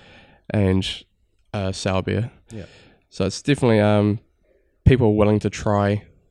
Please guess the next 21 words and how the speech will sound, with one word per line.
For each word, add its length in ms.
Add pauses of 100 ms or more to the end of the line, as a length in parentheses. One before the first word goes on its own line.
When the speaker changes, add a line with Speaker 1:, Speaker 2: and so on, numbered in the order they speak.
(540)
Speaker 1:
a 100
lot 180
of 80
different 220
styles, 600 (500)
and 320 (280)
the 80
time 280
of 100
year 320 (280)
doesn't 280
seem 240
to 60
play 200
too 140
much 140
of 100
a 20
part 220
in 120
that. 160